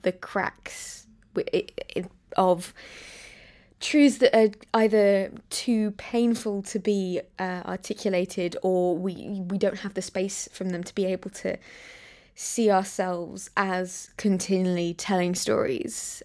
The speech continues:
as a, as a means of survival. That was something that struck me about the way in which you kind of, you're always sort of looking back at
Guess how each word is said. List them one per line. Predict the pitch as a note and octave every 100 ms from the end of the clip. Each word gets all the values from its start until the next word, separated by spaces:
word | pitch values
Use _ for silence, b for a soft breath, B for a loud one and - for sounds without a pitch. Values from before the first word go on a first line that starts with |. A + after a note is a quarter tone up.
| -
as | F#3 F3 - - F#3+
a, | F3+ E3 D#3+ E3 B B B B -
as | F#3+
a |
means | F#3+ F3+ F3+
of | F#3
survival. | - F#3+ F#3 F3+ F3
That | -
was | A3
something | G#3+ G#3+
that | G#3
struck | - G#3+ -
me | F#3+
about | F#3 F#3 F#3 F3+ B B B B
the | G#3
way | F#3+ F#3 F#3 F3+
in | F#3 F#3
which | F3+ F#3 - - -
you | G3
kind | F3+ - F#3+
of, | F#3 F#3
you're | G#3+ G3
always | G3 F#3+
sort | F#3+ F3+
of |
looking | F#3+ F#3+ F#3+ F#3 F3+ F3+ - -
back | F#3 - -
at | F#3 - - -